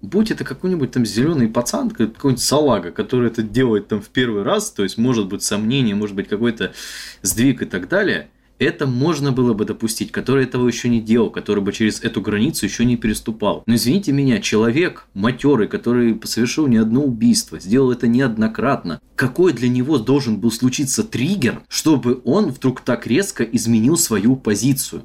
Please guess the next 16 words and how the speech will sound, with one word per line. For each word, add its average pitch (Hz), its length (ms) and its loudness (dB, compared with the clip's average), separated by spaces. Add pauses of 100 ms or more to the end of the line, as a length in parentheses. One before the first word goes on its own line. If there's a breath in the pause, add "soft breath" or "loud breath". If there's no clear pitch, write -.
(100)
чтобы 117 340 0
у 113 100 6
него 113 500 4
сдвиг 131 460 -2
по 190 100 0
фазе 131 380 -2
произошёл? - 640 -14 (240)
То 117 80 4
есть - 320 -2 (100)
здесь, 220 400 0
получается, 139 560 -2
авторы 135 260 -4
сами 139 300 0
себя 110 300 0
загнали 107 580 -2 (100)
в 120 920 2